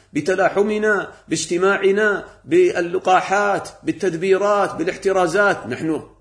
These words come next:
الذين انتصرنا، لا. صحيح هذه أسباب ما ننكرها ولا نهون منها، بل نقوم بها ونشدد في الأخذ بها، لكن دائمًا في مثل هذا المقام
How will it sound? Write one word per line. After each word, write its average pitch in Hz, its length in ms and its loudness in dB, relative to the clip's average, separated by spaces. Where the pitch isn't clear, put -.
الذين 143 400 0
انتصرنا، 120 680 -4
لا. 123 420 -8
صحيح 214 360 2
هذه 220 240 2
أسباب 214 400 0
ما 233 140 -2
ننكرها 233 800 -2
ولا 208 260 2
نهون 226 420 2
منها، 208 560 -2
بل 202 220 0
نقوم 214 400 2
بها 214 600 0
ونشدد 180 640 0
في 190 120 0
الأخذ 196 420 0
بها، 220 600 -2
لكن 156 480 -2
دائمًا 147 1000 0
في 120 180 -6
مثل 139 280 -6
هذا 127 340 -2
المقام 127 840 -4